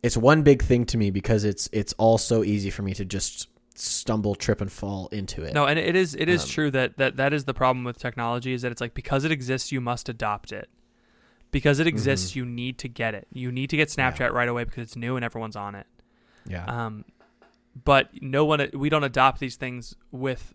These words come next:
Speaker 2: serious thought. And then once we adopt them,
Speaker 1: No.
Speaker 2: we don't reflect. And so, like, I think what we're doing now is we're reflecting on our Facebook page, which has been going up,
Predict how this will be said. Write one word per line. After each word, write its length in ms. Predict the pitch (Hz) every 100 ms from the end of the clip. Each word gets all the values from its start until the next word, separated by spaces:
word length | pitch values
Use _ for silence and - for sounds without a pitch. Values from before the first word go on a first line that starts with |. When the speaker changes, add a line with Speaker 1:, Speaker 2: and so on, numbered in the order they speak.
| -
Speaker 2:
serious 500 | - 147 131 120 -
thought. 300 | 143 131 127
And 120 | 151
then 120 | 156 151
once 200 | 170 156
we 140 | 151
adopt 300 | 135 139 165
them, 80 | 135
Speaker 1:
No. 120 | 135
Speaker 2:
we 120 | 123
don't 180 | 139 143
reflect. 640 | 127 - - 151 117 - - - -
And 140 | 151 135
so, 80 |
like, 100 | 175 156
I 20 |
think 100 | 196
what 100 | 175
we're 80 | 147
doing 220 | 147 139
now 200 | 143 143
is 100 | 127
we're 80 | 127
reflecting 400 | 117 156 139 143
on 200 | 123 120
our 140 | 131 120
Facebook 380 | 123 110 123
page, 260 | - 110 113
which 80 | 120
has 60 | 110
been 240 | 117 113
going 240 | 113 113
up, 100 | 113